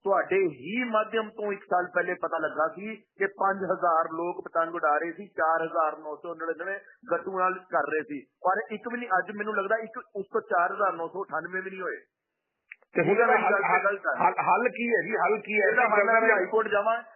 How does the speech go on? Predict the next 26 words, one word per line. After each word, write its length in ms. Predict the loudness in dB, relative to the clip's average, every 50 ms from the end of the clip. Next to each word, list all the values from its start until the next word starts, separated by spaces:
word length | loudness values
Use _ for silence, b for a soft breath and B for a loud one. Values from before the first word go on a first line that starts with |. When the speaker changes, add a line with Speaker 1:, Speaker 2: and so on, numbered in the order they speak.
| _ 0 0
Speaker 1:
ਹਾਈ 120 | 0 2
ਕੋਰਟ 240 | 2 0 0 2 2
ਜਾਵਾਂਗੇ 340 | 0 2 2 2 2 0 0
ਪੰਜਾਬ 360 | 0 0 2 2 2 2 0
ਗਵਰਨਮੈਂਟ 260 | -2 -2 -2 -2 -2
ਦੇ 100 | -2 -4
ਖਿਲਾਫ 300 | -2 0 2 2 2 0 0 -2
ਔਰ 100 | 0 0
ਉੱਥੋਂ 300 | 0 -2 -4 -4 0 0
ਆਰਡਰ 220 | 0 0 0 0 0
ਲੈ 140 | 0 0 0
ਕੇ 120 | -2 -4
ਕੰਟੈਂਪਟ 520 | -4 -2 -4 0 0 0 0 0 -2 0
ਦਾ 160 | 2 2 2 2
ਆਰਡਰ 140 | 2 0
ਇਹਨਾਂ 180 | -2 0 0 -2
ਤੇ 80 | -2 -2
ਪਾਵਾਂਗੇ। 440 | -2 -4 -4 -4 -4 -4 -2 -2
ਹਾਈ 400 | -2 -4 -8 _ _ 0 0 0
ਕੋਰਟ 220 | 0 0 0 0 2
ਦਾ 100 | 2 2
ਆਰਡਰ 280 | 2 4 2 2 0
ਹੈ 80 | -2 -2
ਜਿਹਦੀ 220 | -2 -6 -12 -14
ਕੰਟੈਂਪਟ 480 | -8 -8 -8 -6 -4 -4 -6 -6 -8 -14
ਸਾਡਾ 540 | -20 -12 -4 -4 -2 0 2 0 0 -2